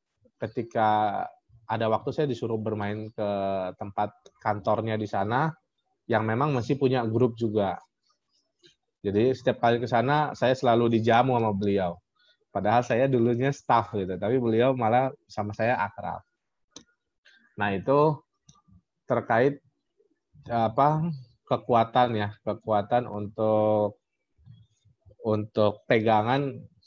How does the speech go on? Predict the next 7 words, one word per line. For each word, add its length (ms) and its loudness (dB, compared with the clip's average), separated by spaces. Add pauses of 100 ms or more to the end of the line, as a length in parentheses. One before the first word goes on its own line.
(120)
saling 320 0
serang 320 0
menyerang 480 2
antar 400 -2
level 720 0 (800)
middle 720 4 (140)
management. 640 -2